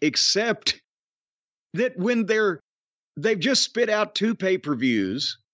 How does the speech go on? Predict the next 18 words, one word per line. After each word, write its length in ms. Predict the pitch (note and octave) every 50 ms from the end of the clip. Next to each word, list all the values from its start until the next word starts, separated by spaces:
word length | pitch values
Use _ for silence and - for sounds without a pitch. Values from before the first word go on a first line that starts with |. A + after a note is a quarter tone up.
| _ _ _ _ _ _ _ _ _ _ _ _ _ _ _ _ _ _ _ -
uh, 240 | C#3 - G3 F#3+ F#3 E3+
within 300 | F3 G#3 G3 G#3 G#3 G3+
a 60 | F#3+
week 260 | F3 G3+ A3+ G#3+ -
of 100 | G#3 E3
each 220 | F3+ E3+ C3+ -
other. 520 | D#3+ D3 C3+ A#2 G#2+ A2+ A2+ C3 E3 G#3 - -
They're 140 | D#3 F3+
talking 340 | E3 - G3+ G3+ A3 G3+ G#3
about 240 | G3+ F3+ F#3 F3+ D#3+
one 380 | D#3 D#3+ F3+ F#3 F#3+ F#3+ F#3 D#3
for 200 | - F3+ E3+ D#3
four 360 | - - F#3+ G3 G3+ G3 F#3
weeks 300 | F3+ F#3+ F#3+ D3+ - -
after 280 | F3 E3+ F3 - -
the 120 | D3+ C3 C3+
last 420 | C#3 D#3+ G3 G3 F#3+ - - -
one. 340 | B2+ B2 A2+ G#2+ B2 D3 D3+